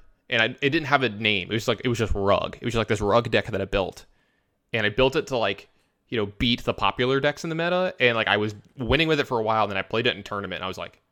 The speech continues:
"This is not it." <laughs> You know, you play it, you're like, I just felt so underpowered in, like, everything. That, and, like, I played the, do you remember, wh-, what's the, uh, creature that's, like, when it's in your graveyard, you can ca-, or when it's in play, you can cast night spells from your graveyard?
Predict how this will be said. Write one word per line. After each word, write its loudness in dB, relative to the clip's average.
"This 6
is -8
not 6
it." -6
<laughs> -20
You 8
know, 4
you 4
play 4
it, 0
you're 4
like, 0
I 2
just -6
felt 0
so 0
underpowered -6
in, -8
like, -6
everything. -8
That, 4
and, -2
like, -2
I 0
played 0
the, -2
do -10
you -2
remember, 0
wh-, -10
what's -2
the, 2
uh, 2
creature 2
that's, 6
like, -2
when 4
it's -2
in 2
your 6
graveyard, 4
you -6
can -8
ca-, -14
or 2
when 0
it's -8
in -6
play, 0
you 0
can -10
cast -8
night -6
spells 2
from -2
your 0
graveyard? 0